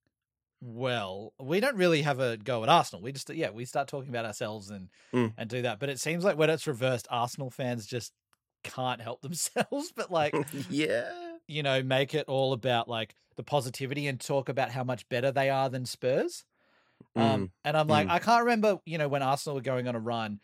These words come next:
Speaker 1: us sitting here and going, "Well, we're losing, but we're so much better than Arsenal." Like,
Speaker 2: <laughs>
Speaker 1: it, it just doesn't even enter the, enter the, the,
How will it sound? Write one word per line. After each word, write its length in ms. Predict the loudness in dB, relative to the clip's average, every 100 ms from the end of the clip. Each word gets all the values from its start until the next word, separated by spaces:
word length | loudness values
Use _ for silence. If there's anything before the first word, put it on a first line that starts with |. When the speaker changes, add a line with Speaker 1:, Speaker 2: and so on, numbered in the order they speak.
| _ _
Speaker 1:
us 160 | 0 0
sitting 240 | -2 -4
here 200 | -2 -2
and 100 | -2
going, 280 | -2 -2 -4 -8 _ -6
"Well, 200 | 0 0
we're 220 | 6 6
losing, 380 | 10 8 6 2
but 100 | -2
we're 180 | 0 -2
so 340 | -2 4 4
much 280 | 6 2 2
better 260 | 6 6 6
than 160 | 0
Arsenal." 800 | 2 8 6 6 2 4 4 0 -8 _ _ -20 _ _ 0
Like, 200 | 2 2
Speaker 2:
<laughs> 320 | 2 2 2 2
Speaker 1:
it, 220 | 0 -4
it 80 | -2
just 140 | 0
doesn't 240 | 4 4 4
even 220 | 4 2
enter 240 | 0 -2
the, 520 | 0 2 4 2 -2 -8 _ _ _ _ _ _ _ -20 -14 -8
enter 240 | -6 -6
the, 140 | -8 -6
the, 520 | -6 -6 -6 -10